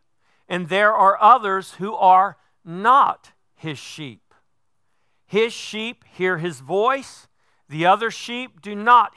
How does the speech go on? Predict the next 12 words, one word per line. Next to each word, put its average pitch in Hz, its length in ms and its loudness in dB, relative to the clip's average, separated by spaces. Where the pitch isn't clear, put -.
hear 151 180 -4
him, 107 400 -14
nor 208 360 2
will 185 240 0
they 185 200 -4
follow 214 600 2
him. 107 400 -16
Why? 214 480 2
Because 160 380 -10
they 151 160 -8
do 156 340 -10
not 131 340 -4